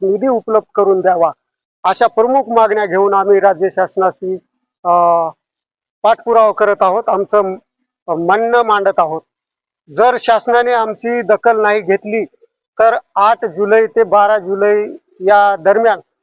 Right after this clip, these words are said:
आझाद मैदान येथे पाच लक्ष महिलांचा भव्य दिव्य, अ, महामोर्चा आयोजित करण्यात आलेला आहे. या मोर्चामध्ये जर करता उमेद अभियान दोन हजार सव्वीस साली संपुष्टात आलं,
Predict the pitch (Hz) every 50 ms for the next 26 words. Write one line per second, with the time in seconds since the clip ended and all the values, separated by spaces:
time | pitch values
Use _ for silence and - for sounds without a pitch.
0 | _ _ _ - 175 180 185 185 233 233 208 196 180 208 208 208 185 208 214 208
1 | 208 202 202 - - 226 220 - _ - 220 226 226 - - 214 202 214 196 _
2 | _ - 214 202 190 180 185 202 202 202 196 185 - - 196 196 196 202 _ _
3 | _ _ _ _ - 151 156 175 196 208 202 247 233 180 208 214 196 208 214 214
4 | 208 208 _ _ _ _ _ _ _ _ - 180 180 180 175 170 170 175 180 202
5 | 214 226 220 220 214 190 160 - 208 196 190 175 175 190 190 165 170 185 - _
6 | 208 185 165 180 180 - 180 175 165 170 170 160 156 151 147 156 202 262 - _
7 | _ _ _ _ _ 175 180 196 220 226 220 226 226 - - 233 226 220 226 220
8 | 208 214 233 240 - _ _ _ _ _ _ _ _ _ _ _ 170 143 196 240
9 | 269 262 - - _ _ _ - 226 233 226 - 247 247 247 247 226 220 233 226
10 | 240 254 262 220 233 226 220 196 233 233 233 233 233 233 202 208 220 226 220 214
11 | 214 202 226 220 196 - - 226 214 214 233 208 - - 220 214 214 226 - -
12 | 220 214 202 214 226 202 - 220 202 196 196 202 220 240 220